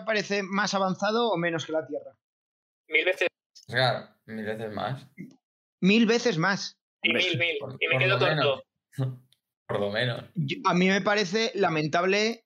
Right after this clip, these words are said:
Speaker 1: el ejército en general de Asgard y, y en la película se ha visto innumerables veces. ¿Habéis visto cuando llega la nave que os digo derrotando las,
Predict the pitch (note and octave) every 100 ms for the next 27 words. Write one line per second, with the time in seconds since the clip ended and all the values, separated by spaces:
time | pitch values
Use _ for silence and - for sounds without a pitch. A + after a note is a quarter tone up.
0 | _ F3 D#3 D#3 D3+ F3 E3 G3 G3 F#3+
1 | E3 F3 E3 F#3 E3+ D#3 F3+ C#3 C3+ C3+
2 | - D3 C#3 C#3 C#3 C#3 C#3+ C#3 D3 D#3
3 | F3+ F3+ F3 F3+ G3 F#3+ F3 D#3 D3+ D3
4 | D#3+ F3 D3 D#3+ - D#3+ - _ _ _
5 | _ - D#3 E3 A3 - A3+ G#3+ G3+ G3
6 | F#3 F3+ F#3+ F3 E3+ E3 D3+ - - D#3
7 | D#3 E3 D#3+ D#3+ C#3 E3 D3 C#3 B2+ -
8 | _ D3+ D3 D3+ D3+ E3 D#3 D#3 D3+ D3+
9 | C#3+ C3+ -